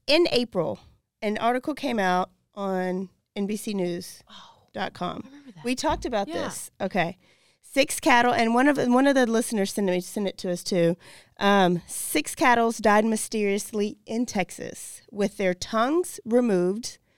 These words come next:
Speaker 1: Um, the hide around one side of their mouth was gone, but there was no blood spilled anywhere. So how do you cut off, the,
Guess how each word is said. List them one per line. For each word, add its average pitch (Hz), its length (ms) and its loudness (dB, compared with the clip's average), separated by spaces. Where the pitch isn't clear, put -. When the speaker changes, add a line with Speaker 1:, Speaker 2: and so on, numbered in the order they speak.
Speaker 1:
Um, 202 340 4
the 214 240 2
hide 254 600 4
around 233 800 4
one 208 320 0
side 220 220 0
of 214 120 0
their 208 160 2
mouth 196 380 2
was 196 180 -4
gone, 196 840 2
but 202 420 2
there 202 260 2
was 190 320 -2
no 196 680 4
blood 175 800 -2
spilled 165 840 -4
anywhere. 185 1080 -2
So 190 200 -8
how 190 180 -2
do 202 80 -2
you 302 300 -2
cut 226 240 2
off, 208 420 0
the, 175 220 -18